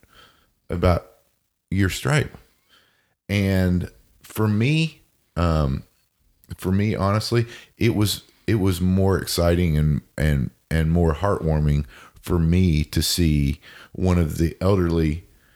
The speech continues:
guys who's just recently started jiu-jitsu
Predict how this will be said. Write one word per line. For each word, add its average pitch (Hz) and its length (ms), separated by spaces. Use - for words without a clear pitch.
guys 87 440
who's 85 240
just - 360
recently 85 480
started 80 480
jiu-jitsu 73 760